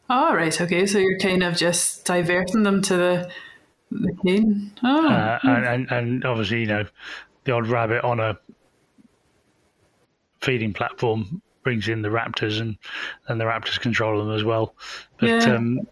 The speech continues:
Speaker 2: uh, yeah, th-, that's not a problem now 'cause the trees are big enough, but it was certainly a problem in the first couple of years.
Speaker 1: Yeah, well, that's some good, um, hints and tips, especially with the, the, the pigeons. That would be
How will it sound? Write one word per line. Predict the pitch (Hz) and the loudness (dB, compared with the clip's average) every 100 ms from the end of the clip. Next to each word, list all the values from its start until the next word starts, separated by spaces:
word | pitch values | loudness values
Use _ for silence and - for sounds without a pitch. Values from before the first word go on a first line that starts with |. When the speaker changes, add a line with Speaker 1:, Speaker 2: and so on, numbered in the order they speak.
| - - | -12 -8
Speaker 2:
uh, | - | -6
yeah, | - - - 143 127 127 160 | -6 -8 -4 0 2 0 0
th-, | 160 156 | -2 0
that's | 170 - | 0 2
not | 170 | 2
a | 156 | 2
problem | 143 143 120 | 2 0 2
now | 135 117 | 0 0
'cause | 117 117 | -2 -2
the | |
trees | 110 139 123 | 0 0 0
are | |
big | 123 127 | 0 0
enough, | 107 98 | -2 -2
but | 127 | -2
it | |
was | 127 - | -2 -2
certainly | 156 123 | -2 -2
a | 117 | -4
problem | 131 107 107 - - - _ | -4 -4 -8 -12 -16 -16 _
in | 127 | -4
the | |
first | - 127 107 | 0 0 0
couple | 123 110 | -2 -2
of | 113 | -2
years. | 107 101 - | -4 -8 -4
Speaker 1:
Yeah, | 220 247 254 | 0 0 2
well, | 269 | 2
that's | 294 254 | 2 2
some | - 196 180 | 2 0 2
good, | 190 190 190 | 4 4 2
um, | 175 175 170 | 2 2 2
hints | 165 - 185 - 190 | 0 0 0 0 0
and | 175 | 0
tips, | 214 220 240 - - - - - - - - | 0 -2 -2 -4 -4 -10 -20 -20 -18 -20 -14
especially | - 202 196 190 | -4 0 0 0
with | 175 170 - | 0 -2 -2
the, | 175 170 170 170 - - _ _ - - _ _ | -2 0 0 -4 -10 -20 _ _ -20 -20 _ _
the, | 247 208 175 170 175 | -10 -4 0 2 0
the | 170 | -2
pigeons. | 180 190 226 220 202 202 | 0 0 2 4 4 2
That | 185 | 0
would | 190 185 | -2 0
be | 190 185 | 0 0